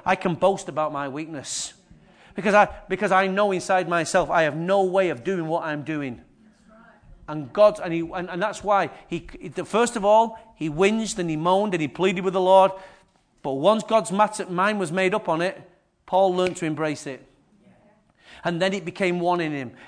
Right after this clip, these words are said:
Then he began to glory in it and say, "Lord, I can't believe you're using a dipstick like me."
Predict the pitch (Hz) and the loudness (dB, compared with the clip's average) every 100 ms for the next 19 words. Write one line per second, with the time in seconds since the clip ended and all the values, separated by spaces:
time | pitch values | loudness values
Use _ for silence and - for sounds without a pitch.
0 | - 202 202 175 175 180 175 175 135 165 | -2 0 0 -2 -2 -2 -2 -4 -4 -2
1 | 185 208 202 175 143 131 107 - _ _ | 0 0 -2 -4 -6 -8 -12 -20 _ _
2 | _ _ _ 160 - 165 180 233 180 180 | _ _ _ -6 -2 0 4 4 4 0
3 | - 208 202 165 214 165 160 160 208 147 | -2 -2 -2 -4 -4 -4 -4 -2 -2 -2
4 | 143 131 202 190 - 120 139 160 214 226 | -4 -6 -8 -8 -12 -10 -10 -8 -10 -12